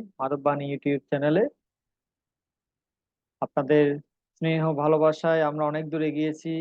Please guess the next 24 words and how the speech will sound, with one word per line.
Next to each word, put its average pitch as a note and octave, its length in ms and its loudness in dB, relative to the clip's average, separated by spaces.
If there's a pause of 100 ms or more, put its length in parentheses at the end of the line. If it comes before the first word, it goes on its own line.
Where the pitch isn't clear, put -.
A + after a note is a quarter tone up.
(160)
আপনারা D3+ 280 -4
যারা D3+ 240 4
আমাদের D3 260 2
চ্যানেলটি D3+ 340 -4
সাবস্ক্রাইব D3+ 560 -4
করেছেন, D3+ 340 -2
তাদের D3+ 180 -2
সবাইকে D3 420 -2
আমি D3 220 -6 (760)
অন্তর D3 340 0
থেকে, D#3 320 0 (1200)
আহ, C3+ 480 -6 (160)
ধন্যবাদ D3 500 4
এবং C#3+ 260 -2
অভিনন্দন C#3+ 520 -4 (240)
জ্ঞাপন C#3 320 -2
করছি। - 380 -4 (760)
আর C#3+ 100 -2
যারা C#3+ 260 4
আমাদের C#3+ 340 2
চ্যানেলটি C#3+ 400 -6
নতুন C#3 340 -2
দেখছেন D3 340 0
আজকে, D3 320 -4